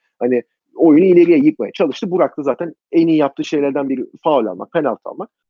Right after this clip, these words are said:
Onu aldı, golü de attı ondan sonra. Ama hani iki takım da oyun kalitesi olarak hiçbir şey sunamadılar. Ve bunun sonucunda zaten maç esnasında da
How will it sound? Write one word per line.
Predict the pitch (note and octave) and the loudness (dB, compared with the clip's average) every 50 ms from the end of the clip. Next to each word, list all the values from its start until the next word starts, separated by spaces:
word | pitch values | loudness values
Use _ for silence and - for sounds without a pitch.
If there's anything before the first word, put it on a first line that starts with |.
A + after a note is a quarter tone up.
| _ _ | _ _
Onu | - - G3 G3 F3 | -2 0 2 2 2
aldı, | C3+ A2+ C3+ F#3+ | 2 0 -2 -2
golü | B3 A3 D#3+ C3 D3 | -2 0 0 0 2
de | B3 | 0
attı | B3+ A3+ A3+ - - A#3 | 0 0 -2 -2 -4 -4
ondan | G#3 D#3+ C3 G#2+ | -2 -4 -6 -10
sonra. | - - A2+ A#2+ D#3 | -10 -10 -8 -6 -6
Ama | G#3+ A#3 G3 | -4 -4 -4
hani | D3 D3 C#3 | -6 -6 -8
iki | C3 - - F#3 | -10 -12 -8 -8
takım | - F#3+ - G#3+ F3 D#3 | -6 -6 -6 -6 -6 -4
da | F3+ | -2
oyun | E3+ D#3 E3+ F#3+ | -2 -2 -2 -2
kalitesi | - F#3 F3 D#3 - E3 - F3 | -2 -2 -2 -2 -4 -6 -8 -8
olarak | C3+ D3 F#3+ A3 | -6 -4 -6 -4
hiçbir | - A3+ F3 - - | -4 -6 -8 -8 -8
şey | - A3+ | -8 -8
sunamadılar. | A3 - - E3 F#3 G#3 F#3+ C#3 G#2+ G#2 A#2 - - _ _ _ _ _ _ | -8 -4 -2 0 2 2 2 0 -4 -6 -10 -10 -10 _ _ _ _ _ _
Ve | D3+ F#3 F3 C#3 | 0 0 0 0
bunun | D#3 F3 G#3 A3+ G3 - _ - | 0 0 0 -2 -4 -8 _ -12
sonucunda | - G3 F3 D#3+ C#3 A#2+ B2+ C3 B2+ | -8 -6 -4 -4 -4 -6 -6 -4 -2
zaten | C#3+ F3+ - D#3+ B2+ | 0 0 0 -2 -2
maç | B2+ D#3+ F3+ F3 | -2 -2 -2 -2
esnasında | D#3+ C#3+ - - C#3 A#2 A2+ - - B2 A2 A2 G#2 | -2 -4 -4 -6 -6 -8 -8 -8 -12 -10 -8 -8 -6
da | G#2 G2+ - | -4 -6 -6